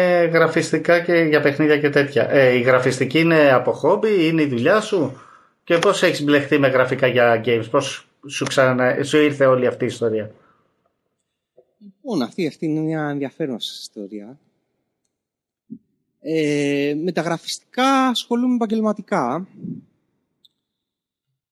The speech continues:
Speaker 2: Τώρα, γενικότερα με τα παιχνίδια, τι έχει παίξει. Το μεγαλύτερο μέρος της φοιτητικής μου ζωής το αφιέρωσα σε εικαστικά και μουσικά projects. Οπότε ακολούθησα και αυτό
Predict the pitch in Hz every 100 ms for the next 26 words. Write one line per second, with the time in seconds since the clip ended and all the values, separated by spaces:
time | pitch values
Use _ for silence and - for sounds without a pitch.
0 | _ 214 220 233 220 220 214 208 208 202
1 | 202 196 190 175 180 180 226 170 127 117
2 | 110 - 123 107 101 107 101 - 110 -
3 | - _ _ - 113 - - 113 - -
4 | - 110 107 - 151 147 147 143 143 143
5 | 139 147 160 180 190 190 196 - 156 156
6 | 170 185 180 143 127 131 202 226 - 196
7 | 190 190 180 175 - 196 214 180 - 156
8 | - 175 175 165 - 180 - 156 123 123
9 | 143 - - - _ _ _ _ _ _
10 | _ _ _ 165 - 208 208 - 202 196
11 | 190 196 - 208 165